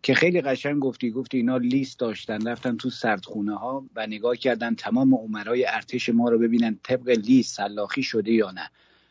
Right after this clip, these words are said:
وقتی اون بانو که با شما مهمون ایشون بودی، اصلاً چشاشو نگاه کردم، از حدقه اومده بود بیرون. یعنی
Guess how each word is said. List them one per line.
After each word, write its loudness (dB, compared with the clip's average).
وقتی 4
اون 4
بانو 4
که -8
با 0
شما 0
مهمون 0
ایشون 0
بودی، -8
اصلاً -4
چشاشو -2
نگاه -2
کردم، 0
از -6
حدقه -4
اومده 0
بود -4
بیرون. -8
یعنی -6